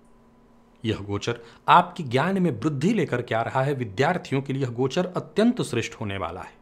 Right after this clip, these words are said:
परंतु ये सदैव की भांति आपको बताना होगा कि वो महिलाएं जो गर्भावस्था की, के दौर में हैं और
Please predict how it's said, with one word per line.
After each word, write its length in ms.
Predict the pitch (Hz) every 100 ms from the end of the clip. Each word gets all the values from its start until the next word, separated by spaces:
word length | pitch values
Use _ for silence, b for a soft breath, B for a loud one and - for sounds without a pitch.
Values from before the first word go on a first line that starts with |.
| _ _ _ _ - - -
परंतु 420 | 95 92 90 85 - b b b b b b b _ - 139
ये 360 | 175 247 240 -
सदैव 400 | - 165 233 214
की 140 | -
भांति 320 | 131 147 170
आपको 240 | 156 147 151
बताना 380 | 101 98 110 139
होगा 280 | 104 113
कि 180 | 127 127
वो 140 | 127 190
महिलाएं 560 | 147 110 135 156 95 b b 107
जो 160 | 147
गर्भावस्था 720 | 143 110 98 170 165 135 - 135
की, 220 | - - - _ - - - -
के 80 | -
दौर 300 | 104 104 170
में 140 | 143 85
हैं 180 | 95 - - - B B
और 480 | 147 156 165 - -